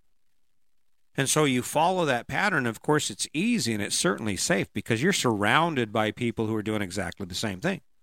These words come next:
So there you go. You head off into the wild blue yonder, and pretty soon you have the house and you have all the assets of success. And at some point, you settle back. It's about the time you're, the amount of money you earn and the amount of time you have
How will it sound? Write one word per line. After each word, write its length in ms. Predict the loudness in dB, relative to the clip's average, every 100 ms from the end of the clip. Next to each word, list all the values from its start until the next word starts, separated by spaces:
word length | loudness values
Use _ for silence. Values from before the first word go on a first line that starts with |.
| _ _ _ _ _ _ _
So 120 | -2 2
there 160 | 4
you 140 | 4 2
go. 180 | 2
You 220 | 2 0 0
head 220 | 2 4
off 260 | 2 2
into 160 | -2 -2
the 140 | -2
wild 460 | -4 0 2 4 4
blue 140 | 2
yonder, 360 | 2 2 2 2
and 120 | -2
pretty 200 | -2 -4
soon 260 | -2 -2 -2
you 80 | -2
have 160 | -2
the 80 | -2
house 420 | -2 0 0 -2
and 100 | -4
you 80 | -2
have 180 | 0 -2
all 280 | 0 0 2
the 160 | 0 0
assets 580 | 2 2 0 -4 -4
of 100 | -6
success. 640 | -6 -2 0 0 -2 -14 -18 _ _ _ _ _ _ -2
And 100 | 0
at 100 | 2
some 220 | 0 0
point, 300 | 0 -2 -2
you 80 | -4
settle 320 | -2 0 -2
back. 380 | 0 2 0 -2
It's 160 | -4
about 280 | 0 0 0
the 80 | -4
time 400 | -4 0 0 0
you're, 320 | 0 0 -2 _ _ _ _ _ _ _ _ _ -20 _ _ _
the 60 | -4
amount 280 | 4 4 4
of 60 |
money 300 | 2 2 2
you 140 | 0 0
earn 340 | 0 0 -2
and 120 | -4
the 40 | -4
amount 220 | -2 -4
of 60 |
time 360 | -6 -2 0 2
you 120 | 0
have 500 | 0 2 4 2 -6